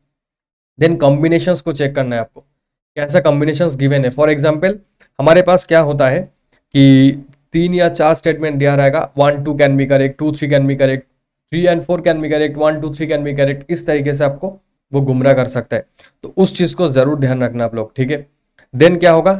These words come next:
अटेम्प्ट करना है सबको ही, मैं जो मैंने बताया अटेम्प्ट करना है सबको ही, no partial, no negative marking as well as कोई भी पार्शियल मार्किंग नहीं है। तो अगर आप तीन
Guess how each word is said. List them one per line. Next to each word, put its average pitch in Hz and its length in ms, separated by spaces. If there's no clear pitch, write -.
अटेम्प्ट 175 380
करना 170 240
है 180 100
सबको 143 460
ही, 127 180
मैं 131 240
जो 139 160
मैंने 139 200
बताया 135 280
अटेम्प्ट 151 260
करना 147 200
है 143 60
सबको 135 280
ही, 175 100
no 156 220
partial, 131 460
no 151 160
negative 139 400
marking 143 280
as 135 220
well 147 180
as 147 80
कोई 143 160
भी 156 120
पार्शियल 139 520
मार्किंग 120 480
नहीं 117 260
है। 120 100
तो 143 60
अगर 147 180
आप 151 220
तीन 175 240